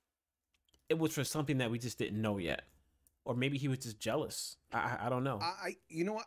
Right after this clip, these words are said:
Speaker 2: I didn't get jealousy out of it.
Speaker 1: Okay.
Speaker 2: I didn't. Um, I, I didn't, it just, it just, it felt like, maybe because I've gone through those moments, you know what I'm trying to say?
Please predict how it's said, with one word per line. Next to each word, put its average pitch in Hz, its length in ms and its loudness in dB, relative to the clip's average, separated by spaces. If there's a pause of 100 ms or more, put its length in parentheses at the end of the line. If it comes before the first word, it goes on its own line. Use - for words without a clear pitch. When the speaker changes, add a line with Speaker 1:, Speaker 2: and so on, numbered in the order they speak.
Speaker 2:
I 151 140 4
didn't 175 300 -2
get 170 140 0
jealousy 127 460 0
out 78 140 4
of 65 80 -6
it. - 120 -8 (1600)
Speaker 1:
Okay. 110 280 4 (220)
Speaker 2:
I 117 80 2
didn't. 113 360 2 (1000)
Um, 110 640 2 (2000)
I, 131 160 4
I 135 60 4
didn't, 156 300 2
it 139 140 2
just, 180 220 4 (160)
it 135 80 -2
just, 135 300 4 (120)
it 131 120 -6
felt 180 260 2
like, 156 180 0 (100)
maybe 170 300 2
because 240 280 0
I've 139 180 0
gone 117 240 0
through 170 160 0
those 165 180 0
moments, 170 460 0
you 123 100 0
know 139 60 2
what 156 80 2
I'm 160 40 0
trying 156 140 0
to 151 80 -2
say? 160 260 0